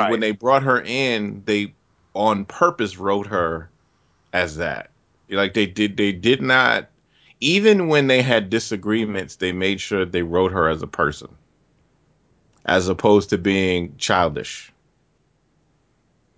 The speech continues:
Speaker 1: And so
Speaker 2: Right.
Speaker 1: I want, I, I, so I, that's a good way you can do it. And I, when we get to,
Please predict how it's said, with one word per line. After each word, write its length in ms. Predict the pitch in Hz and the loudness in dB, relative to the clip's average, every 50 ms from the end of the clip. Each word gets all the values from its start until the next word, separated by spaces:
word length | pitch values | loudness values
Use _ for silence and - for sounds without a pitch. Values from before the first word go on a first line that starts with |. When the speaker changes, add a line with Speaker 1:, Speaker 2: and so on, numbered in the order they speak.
| _ _ - - - - | _ _ -20 -20 -12 -10
Speaker 1:
And 120 | 90 90 - | -8 0 4
so 80 | - | 4
Speaker 2:
Right. 160 | 131 110 101 101 | 6 6 6 4
Speaker 1:
I 20 | |
want, 360 | 104 104 107 113 117 120 82 76 | 2 2 2 2 2 2 2 2
I, 260 | 95 104 101 101 101 - | 2 2 2 2 0 -2
I, 300 | 90 98 101 95 - - _ 69 - 76 73 - 78 107 | 0 0 0 0 -4 -12 _ -20 -20 -20 -20 -20 -20 -16
so 200 | - - 135 120 | -6 0 2 4
I, 220 | 110 110 113 113 - - - - _ _ - | 4 4 4 2 0 -6 -20 -20 _ _ 0
that's 220 | 110 123 131 - | 0 0 0 0
a 60 | 143 120 | -4 -4
good 260 | 107 104 120 131 139 | -2 2 2 2 2
way 180 | 127 131 131 | 2 0 0
you 160 | 127 123 127 123 | 0 0 -4 -4
can 180 | 127 123 120 | -4 -6 -2
do 220 | 127 123 127 131 131 | 0 0 0 2 0
it. 140 | 131 85 69 | 0 0 0
And 140 | 104 110 110 | 2 2 4
I, 120 | 110 110 | 2 2
when 280 | 113 76 98 110 110 113 | 0 0 -2 -2 0 0
we 120 | 123 123 | -2 -2
get 260 | 123 139 135 - - | 0 -2 -2 -2 -4
to, 600 | - - 131 123 120 120 120 117 117 113 110 104 | -8 -4 -2 -2 0 0 0 0 -2 -2 -4 -6